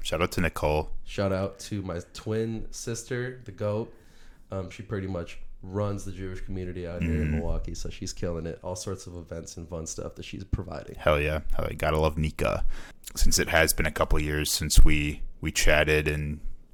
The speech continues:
Speaker 1: that was back when I think you were still kinda getting, getting your, um, name out there in the, in the club scene. Um, and you've come a, it seems like you've come a really long way from there, so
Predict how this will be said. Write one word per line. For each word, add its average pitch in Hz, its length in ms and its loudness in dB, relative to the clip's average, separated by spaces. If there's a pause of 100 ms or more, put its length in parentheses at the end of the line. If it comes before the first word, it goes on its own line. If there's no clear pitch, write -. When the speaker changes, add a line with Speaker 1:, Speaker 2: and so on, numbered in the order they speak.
(160)
Speaker 1:
that 92 160 10
was 90 140 4
back 80 260 6
when 82 100 2
I 78 60 4
think 80 280 -2
you 82 60 0
were 80 80 0
still 82 220 2
kinda 80 260 2
getting, 76 380 -2 (180)
getting 82 300 2
your, 76 360 0 (920)
um, 76 580 2
name 82 320 4
out 78 220 4
there 78 420 4 (180)
in 78 140 -6
the, 73 260 -2
in 78 120 -4
the 78 80 -4
club 78 320 2
scene. 78 520 2 (300)
Um, 76 600 2 (960)
and - 80 -6
you've 151 160 -2
come 107 180 8
a, 98 120 6
it 90 120 2
seems 107 240 6
like 101 120 4
you've 98 120 2
come 92 200 4
a 85 80 6
really 87 180 8
long 87 220 8
way 85 160 8
from 107 320 8
there, 80 260 6
so 82 460 4